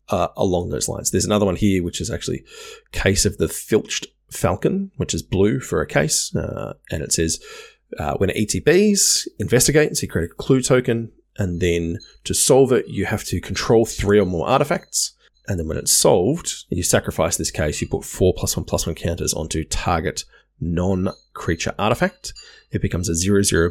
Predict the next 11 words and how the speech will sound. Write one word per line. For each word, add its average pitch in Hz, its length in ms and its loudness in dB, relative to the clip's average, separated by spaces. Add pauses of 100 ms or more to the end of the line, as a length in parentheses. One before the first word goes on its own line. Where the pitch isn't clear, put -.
bird 156 340 6
creature - 560 0 (360)
with - 120 -6
flying 78 440 -2
in 73 100 -6
addition - 340 -6
to - 140 -4
its - 180 -8
other - 220 -8 (100)
types. - 560 -6 (340)
So 71 360 2